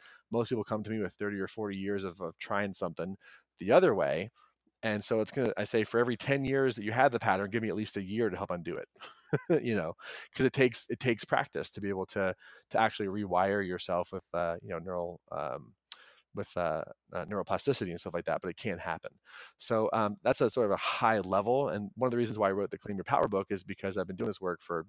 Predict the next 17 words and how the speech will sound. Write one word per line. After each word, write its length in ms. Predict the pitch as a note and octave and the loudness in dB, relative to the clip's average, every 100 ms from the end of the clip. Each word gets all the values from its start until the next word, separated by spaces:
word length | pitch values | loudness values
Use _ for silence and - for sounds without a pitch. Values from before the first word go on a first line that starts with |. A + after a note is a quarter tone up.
| - | -8
you 80 | G2+ | -8
know, 80 | |
decades, 600 | E2+ F#2 - F2 E2 - - - - _ - | -4 -4 -2 -4 -4 -6 -8 -14 -20 _ -4
or 80 | |
not 140 | G#2 G2+ | -2 0
decades, 280 | F#2 F2+ - | 0 -2 -4
a 80 | A2 | -2
decade, 500 | G2 F#2 E2+ F2+ B2 A#2+ - | 0 0 -2 -4 -6 -12 -4
um, 400 | G2 F#2 E2 E2+ _ _ _ _ _ - - - | 0 0 -2 -10 _ _ _ _ _ -18 -14 -4
in, 100 | G#2+ - | -4 0
at 180 | G#3+ A2+ | -2 0
my 120 | G#2 | 0
retreats 480 | G2+ - G#2 F#2+ G2 | 0 -2 -4 -4 -6
and 100 | G2 | -6
in 140 | G#2+ | -2
my 140 | G2+ G2+ | -2 -2
coaching. 460 | G#2+ F#2 F2 G2+ | -4 -4 -6 -8